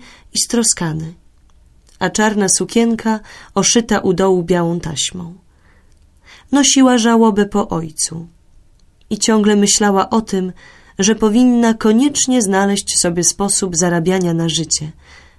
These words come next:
aby nie obciążać sobą ciężkiego życia brata. Była to myśl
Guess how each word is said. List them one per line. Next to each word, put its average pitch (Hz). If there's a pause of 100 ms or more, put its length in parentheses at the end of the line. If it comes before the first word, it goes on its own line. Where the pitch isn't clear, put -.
(200)
aby 208
nie 214
obciążać 214
sobą 202
ciężkiego 180
życia 160
brata. 156 (1200)
Była 269
to 262
myśl 247